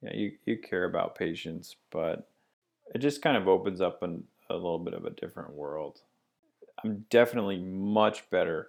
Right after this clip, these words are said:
with my patients that are younger. I mean, before I was just, like, this awkward, you know, guy that didn't know how to soothe a kid. Now I'm like, "Oh, dude, you want some stickers or a lollipop? Like, I can, like, I can hook this up."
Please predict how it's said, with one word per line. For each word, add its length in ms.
with 240
my 300
patients 340
that 140
are 80
younger. 380
I 60
mean, 140
before 280
I 40
was 100
just, 160
like, 220
this 160
awkward, 640
you 100
know, 300
guy 220
that 180
didn't 160
know 100
how 140
to 80
soothe 320
a 40
kid. 300
Now 220
I'm 160
like, 240
"Oh, 260
dude, 160
you 80
want 140
some 180
stickers 680
or 180
a 80
lollipop? 880
Like, 240
I 120
can, 240
like, 160
I 80
can 200
hook 260
this 240
up." 260